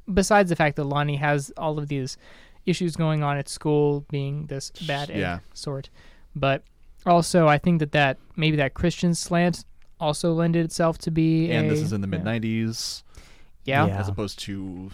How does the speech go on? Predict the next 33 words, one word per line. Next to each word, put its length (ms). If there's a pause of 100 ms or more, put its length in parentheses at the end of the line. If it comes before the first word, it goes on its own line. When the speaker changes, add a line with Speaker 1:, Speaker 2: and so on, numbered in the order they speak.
Speaker 2:
the 80
two 160
thousands, 560
Speaker 1:
Now. 240
Speaker 2:
two 180
thousand 300
tens, 240
yeah. 220 (300)
Speaker 1:
Yeah. 300
Speaker 2:
And 460 (260)
they're 220
probably 300
stressed 420
out 160
with 140
their, 420 (240)
you 100
know, 240
their 180
life, 400
and, 320
and, 340 (280)
you 140
know, 340
we'll 340
learn 200
about 200
the 60
dad 300
and 80
stuff 240
later, 280
but, 240